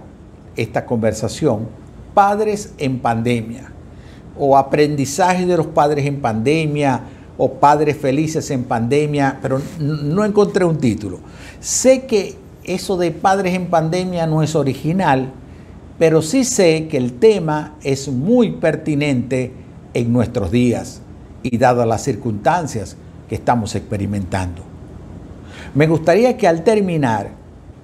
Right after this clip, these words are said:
esta conversación, este diálogo que estamos teniendo, en la caja de comentarios me dieras tus sugerencias. ¿Qué título le pondrías tú a esta charla? ¿Cómo la llamarías tú? Cuéntame.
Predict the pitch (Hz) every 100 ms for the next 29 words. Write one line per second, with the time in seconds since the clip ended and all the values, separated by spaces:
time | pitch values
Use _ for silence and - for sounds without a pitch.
0 | - - 123 - 135 139 131 127 120 127
1 | - 156 139 - 139 127 156 156 156 139
2 | 123 - 143 147 123 - 113 110 98 90
3 | - - - - - - - - - -
4 | 160 156 139 208 196 190 156 196 170 143
5 | - 101 95 90 - - - - - -
6 | - - 147 156 202 180 160 - 196 -
7 | 123 117 95 92 - - - - - -
8 | - - - 247 240 240 254 233 233 220
9 | 202 175 160 156 151 180 196 175 - 233
10 | 240 233 - 135 131 131 131 104 90 85
11 | - - - - - - - - - -
12 | 269 269 247 202 180 156 147 147 120 107
13 | 95 - 131 104 92 90